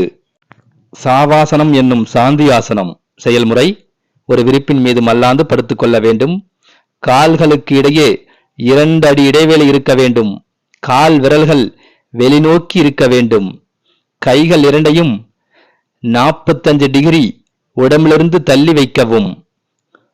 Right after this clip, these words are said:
உள்ளங்கைகள் மேல் நோக்கி இருக்க வேண்டும். கண்களை மூடி இயல்பான மூச்சை கவனிக்கவும். கால்களில் இருந்து உச்சந்தலை வரை ஒவ்வொரு பகுதிகளாக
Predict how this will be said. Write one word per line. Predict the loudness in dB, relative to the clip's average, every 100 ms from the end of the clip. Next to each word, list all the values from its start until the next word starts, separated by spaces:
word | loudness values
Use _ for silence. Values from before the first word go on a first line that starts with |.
| _ -4
உள்ளங்கைகள் | 0 2 0 2 0 2 0
மேல் | 2 2 2
நோக்கி | 2 0 0
இருக்க | -2 0 -2
வேண்டும். | 0 0 0 -4 -6 -16 _ _ _ _ _ _ _ _ -4
கண்களை | -2 0 2 2 2
மூடி | 2 0 0 -2 -4 _ -4
இயல்பான | 0 0 0 0 2 0
மூச்சை | 0 0 0 -2 -2 -8 -4
கவனிக்கவும். | -2 0 -2 -2 -2 -2 -4 -8 _ _ _ _ _ _ _ _ _ -4
கால்களில் | 0 2 2 2 2 2 2
இருந்து | 2 2 2 0 -2 -8 _ _ _ _ _ _ _ _ _ _ -10
உச்சந்தலை | -10 _ -2 0 2 2
வரை | 2 2 0 -4 _ _ _ _
ஒவ்வொரு | -4 -2 -2 0 0 2 0 0
பகுதிகளாக | -2 -2 -2 0 2 2 2 0